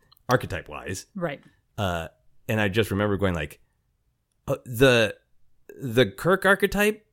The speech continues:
Speaker 1: is a nerdy, suave doctor <laughs> who's also a little socially awkward, you know, and now I don't, I don't see it in that frame, in that sort of paradigm, but I did then.
Speaker 2: Mm-hmm.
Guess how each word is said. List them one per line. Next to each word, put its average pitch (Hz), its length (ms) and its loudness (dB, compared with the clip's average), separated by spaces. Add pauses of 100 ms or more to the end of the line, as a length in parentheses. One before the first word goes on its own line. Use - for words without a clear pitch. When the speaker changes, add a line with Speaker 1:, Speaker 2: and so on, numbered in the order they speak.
(260)
Speaker 1:
is 131 320 0
a 98 380 2 (140)
nerdy, 127 400 4
suave 135 360 2
doctor 143 540 -2 (140)
<laughs> - 260 -4 (500)
who's 147 160 4
also 139 280 4
a - 40 6
little 156 200 6
socially 147 420 0
awkward, 143 480 -4 (220)
you - 100 -2
know, 104 160 2
and 117 200 0
now 120 160 4
I 113 60 4
don't, 104 220 0
I 98 120 -2
don't 90 280 -4
see 135 220 2
it - 200 0
in 127 160 0
that 120 260 0 (540)
frame, 143 520 -2 (360)
in 123 120 -4
that 107 160 -6
sort 120 120 -6
of 107 80 -4
paradigm, 139 520 2 (160)
but 104 120 -2
I 98 40 0
did 82 200 -4
then. 127 260 -2
Speaker 2:
Mm-hmm. 196 420 6